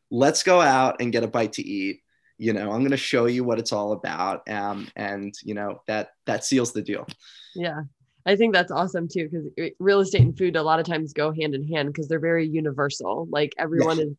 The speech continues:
Speaker 2: interested in real estate. Everyone likes food and always likes a good recommendation of a local spot. So that's great.
Speaker 1: Well said.
Speaker 2: Uh, how would you, are you currently reading any books, listen to any podcasts, or how do you generally like to gain new knowledge?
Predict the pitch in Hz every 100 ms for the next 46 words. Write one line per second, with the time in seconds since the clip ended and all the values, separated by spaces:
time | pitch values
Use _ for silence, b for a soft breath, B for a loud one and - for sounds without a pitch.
0 | - 185 165 - 156 160 147 151 147 160
1 | 160 147 151 151 147 - 160 143 147 139
2 | - 147 165 151 147 139 - 156 147 156
3 | 143 151 151 139 143 147 139 139 147 135
4 | 135 135 - - - - - - 80 -
5 | - 147 - _ 233 214 196 113 110 110
6 | 101 - _ _ _ - 180 175 160 185
7 | 202 226 247 254 254 247 - 202 196 196
8 | 240 240 240 233 226 220 - _ 190 214
9 | 214 214 190 175 247 262 254 - 196 196
10 | 190 175 170 185 190 202 190 175 165 196
11 | 262 233 180 170 180 175 160 151 156 151
12 | 156 151 143 135 127 85 - -